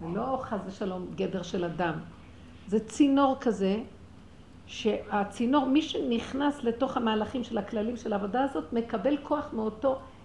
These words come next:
כי הצינור הזה יצר דפנות חזקות, שבתוכו נמצא כוח אלוקי, שעוזר, שמתאים למהלך האחרון, שער האחרון לפני הכניסה.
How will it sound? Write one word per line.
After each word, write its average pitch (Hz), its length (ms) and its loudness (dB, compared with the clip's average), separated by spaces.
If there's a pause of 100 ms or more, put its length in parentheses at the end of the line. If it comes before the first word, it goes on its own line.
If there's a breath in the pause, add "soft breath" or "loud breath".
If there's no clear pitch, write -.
כי 233 100 2
הצינור 277 380 0
הזה 254 180 0
יצר 240 360 0 (140)
דפנות 233 440 -2
חזקות, 208 500 -6
שבתוכו 214 460 -8
נמצא 226 440 -6
כוח 202 260 -4
אלוקי, 185 360 -8 (440 loud breath)
שעוזר, 208 1000 4
שמתאים 240 760 2
למהלך 208 540 0
האחרון, 175 420 -2 (680)
שער 262 380 2
האחרון 220 420 -2
לפני 208 280 -4
הכניסה. 196 500 -6